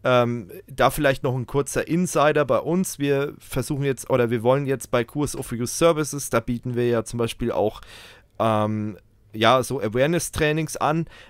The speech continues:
dass wir die irgendwann digital abbilden. Aber wir wollen bewusst eben kein Zoom einsetzen, sondern wollen das eben selbst hosten. Deswegen, da sind wir gerade noch so ein bisschen am Testen und Installieren von Servern. Aber das wird alles dann nicht über Zoom stattfinden, einfach,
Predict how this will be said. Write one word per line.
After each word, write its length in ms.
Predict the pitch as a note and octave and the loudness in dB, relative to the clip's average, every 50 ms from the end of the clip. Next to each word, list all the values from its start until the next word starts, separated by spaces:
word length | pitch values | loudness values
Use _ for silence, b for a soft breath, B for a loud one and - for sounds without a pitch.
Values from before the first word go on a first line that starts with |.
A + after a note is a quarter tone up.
| B B | B B
dass 220 | - B2 A#2+ - | 0 0 0 2
wir 100 | C3+ C3+ | 0 0
die 200 | C3 C#3 C#3+ D3+ | 0 0 -2 2
irgendwann 360 | C#3+ D3 C#3+ C3+ C3+ C3 B2 | 2 2 2 2 2 0 0
digital 480 | - C#3 B2+ B2 A#2 - B2+ B2 B2+ C3 | -2 -6 -4 -4 -2 2 4 4 4 4
abbilden. 600 | - F#2 A2 - - A2+ A2 G#2+ F#2+ G2+ G#2 G2+ | 4 2 0 0 -4 -4 -4 -4 -4 -6 -8 -6
Aber 240 | - A2 A#2 B2+ A2+ | -6 -2 -2 -2 0
wir 120 | B2 C3 | 0 2
wollen 200 | B2 C3+ C#3 D3 | 2 2 2 2
bewusst 440 | C3 C3 A#2 A#2 B2 - - - - | 0 -2 0 0 -2 -2 -2 -6 -8
eben 300 | - C3+ C#3 B2+ C3+ C3+ | -6 -6 -6 -4 -6 -8
kein 300 | - - - A2+ C3+ B2+ | -4 -2 -2 0 -2 -2
Zoom 280 | - - C#3 C#3+ D3+ D#3+ | -6 -6 -6 -6 -6 -4
einsetzen, 600 | - B2+ D3+ D3 C3 C#3+ C#3+ - - - D3 C3 | -4 -4 -4 -4 -2 -4 -4 -4 -6 -8 -8 -6
sondern 340 | - B2+ A#2+ B2 A#2+ A#2+ | -2 -2 -2 -2 -2 -2
wollen 160 | A2 B2 B2 C3 | 0 -2 -2 -2
das 160 | B2 A#2 - | -4 -6 -6
eben 200 | - A#2+ A#2+ A2 | -6 -6 -6 -6
selbst 420 | - - B2 D3+ - - - - | -2 0 0 0 0 -2 -4 -2
hosten. 380 | C#3+ C#3 C#3 C3+ - - - B2+ | 0 0 0 -2 -4 -8 -8 -8
Deswegen, 360 | A2+ A2+ - - A#2 A#2 B2 | -8 -6 -4 -2 -2 -2 0
da 100 | A2+ A2+ | -2 -2
sind 140 | A2 B2 A#2 | -2 -2 -4
wir 80 | B2 | -4
gerade 260 | G#2+ - A2+ A2+ A#2 A#2 | -4 0 0 0 0 0
noch 100 | A2+ G#2+ | -2 -2
so 60 | A#2 | -2
ein 60 | A2+ | -2
bisschen 300 | A2+ C3+ B2+ - C3 B2 | -4 -4 -6 -4 -4 -4
am 160 | G2+ G#2 A2 | -4 -4 -4
Testen 420 | - B2 B2+ - - - - D3+ C#3 | -2 0 0 0 -2 -4 -8 -6 -6
und 160 | B2 A#2 F2 | -6 -6 -6
Installieren 640 | G2+ B2+ - - - A#2+ A2 A2 B2+ D3 D#3 D3+ B B B B B B B | -8 -8 -6 -2 -2 -2 0 0 0 -2 -2 -4 B B B B B B B
von 240 | B - - A#2+ A#2 | B -6 -4 -4 -2
Servern. 480 | - - C3 B2+ C#3+ C#3+ D3 D3 C#3 B B B B | -2 2 4 4 4 6 4 2 2 B B B B
Aber 180 | B - B2 C#3+ | B 0 0 2
das 180 | D3+ D#3 - - | 2 0 2 2
wird 220 | E3+ E3 - - | 0 0 0 0
alles 320 | B2+ C#3 D3+ E3+ D#3+ - | 0 2 2 2 -2 -2
dann 220 | - C#3+ C#3 C#3 C3+ | -2 -2 0 0 2
nicht 260 | D#3 E3+ - - - | 0 0 -2 -4 -8
über 200 | E3 A#2+ C#3+ C3 | -6 -4 -4 -4
Zoom 260 | - - - D#3+ E3+ | -4 -4 -4 -4 -2
stattfinden, 760 | - - - D3+ C#3+ - - - D3 C#3+ D#3+ E3 D3+ D3 D3+ - | -2 -2 0 0 0 0 -2 -2 -2 -2 -2 -4 -6 -6 -6 -4
einfach, 420 | - A#2+ C3 C3 - C#3+ B2 - | -4 -4 -2 -2 -2 -2 -4 -4